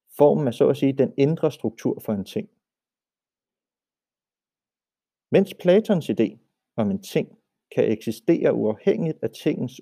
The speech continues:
udseende i fænomenernes verden, så er en tings form fuldstændig afhængig af dens stof. Det eksisterer kun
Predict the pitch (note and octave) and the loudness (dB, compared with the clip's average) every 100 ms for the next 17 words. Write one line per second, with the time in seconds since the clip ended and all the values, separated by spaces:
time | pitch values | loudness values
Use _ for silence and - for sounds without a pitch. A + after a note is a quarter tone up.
0 | - D#3 D#3+ C#3+ A2+ G#2+ A2 G2+ G#2+ G3+ | -2 -2 -2 -4 -2 -2 -2 -2 -2 -2
1 | E3 C#3+ C3+ - C3+ C3 C#3 _ _ _ | -4 -6 -4 0 2 0 -6 _ _ _
2 | _ _ - F#3 F#3+ C#3 A#2 - G3+ - | _ _ 0 4 4 2 -4 -4 -4 -4
3 | - D#3+ A3+ _ A#3 A3 - D3 C#3 D3 | -2 -2 -4 _ 2 2 0 -4 -2 2
4 | C3+ A#2 B2 C3 A2+ A2 A2+ - G2+ - | 2 2 -2 0 0 -2 -4 -2 -2 -4
5 | _ _ _ _ _ _ _ _ _ C3+ | _ _ _ _ _ _ _ _ _ -2
6 | C#3 C3+ C3+ - F#3+ E3 - D3+ D3 | 0 -2 -6 -2 0 0 0 -2 -2